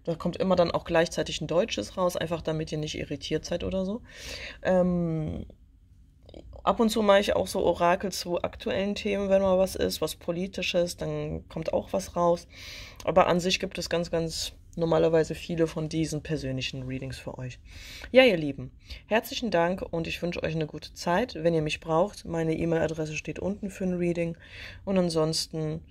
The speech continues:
gebt die Däumchen, wenn ihr einen Kaffee spendieren wollt, immer gerne. Jedes Geld fließt immer in den Kanal, damit es hier größer, besser, schöner,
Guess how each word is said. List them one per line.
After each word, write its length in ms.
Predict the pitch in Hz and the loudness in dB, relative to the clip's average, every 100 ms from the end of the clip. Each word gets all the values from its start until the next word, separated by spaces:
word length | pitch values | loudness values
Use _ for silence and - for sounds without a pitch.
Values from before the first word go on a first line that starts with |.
| - - - | -20 -16 -6
gebt 200 | 170 - | -6 -4
die 80 | 160 | 2
Däumchen, 600 | 156 175 220 247 247 - - | 4 4 2 2 0 -4 -4
wenn 140 | - 175 | 0 2
ihr 60 | |
einen 100 | 165 | 2
Kaffee 280 | 160 180 196 | 0 -2 -2
spendieren 540 | 185 - 180 180 175 170 | -4 -4 -2 0 0 2
wollt, 320 | 175 175 - - | 2 2 -2 -6
immer 260 | 175 180 | -4 -2
gerne. 420 | 160 156 185 220 240 - - - - | 0 2 2 0 -2 -12 -18 -14 -2
Jedes 320 | 180 180 - | 0 0 2
Geld 220 | 170 170 | 2 2
fließt 300 | - 165 - | -2 -6 -4
immer 180 | 190 190 | -2 0
in 100 | 175 | 0
den 120 | 165 | -2
Kanal, 540 | 170 160 151 147 196 220 - - - _ | -2 -4 -2 -2 -4 -6 -14 -20 -20 _
damit 300 | - 196 165 | -2 2 2
es 120 | 175 160 | 0 -2
hier 320 | - 160 151 | 4 4 4
größer, 420 | - - 165 170 | -2 0 2 2
besser, 320 | 160 156 156 | 0 -2 -2
schöner, 520 | 170 - 160 165 156 | -6 -2 0 0 -2